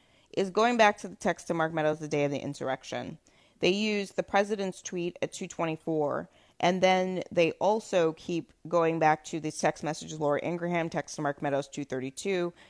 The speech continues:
Don Junior, two fifty-three, Hannity, three thirty-one. Um, how, how does, how do the text messages to Mark Meadows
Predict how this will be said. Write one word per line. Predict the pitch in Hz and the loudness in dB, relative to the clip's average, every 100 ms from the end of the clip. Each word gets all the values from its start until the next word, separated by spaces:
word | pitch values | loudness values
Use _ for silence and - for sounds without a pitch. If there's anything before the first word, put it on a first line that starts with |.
| - | -2
Don | 151 156 160 | 0 0 -2
Junior, | 170 156 139 | -4 -4 -6
two | - 160 | -6 -8
fifty-three, | 147 - 139 - 180 170 170 _ _ | -8 -12 -14 -6 -2 -2 -4 _ _
Hannity, | 180 175 147 127 | 0 2 0 -6
three | - 156 | -4 -6
thirty-one. | 151 147 143 156 175 170 170 - _ _ | -2 -4 -2 0 2 0 -2 -10 _ _
Um, | - 165 151 - _ _ _ - | 2 2 2 -6 _ _ _ -14
how, | - 240 440 - | 0 2 4 0
how | - - 427 | -2 0 2
does, | 453 302 - - 180 160 - _ _ 190 | 2 0 -6 -12 -10 -10 -14 _ _ 0
how | 220 | 2
do | 381 | 2
the | 381 | -2
text | - - 226 - | -6 -2 -2 0
messages | 269 247 220 220 | -6 -6 -8 -8
to | - | -6
Mark | 185 170 | -2 -2
Meadows | 165 160 160 151 139 135 - - | 0 0 4 4 2 0 -6 -14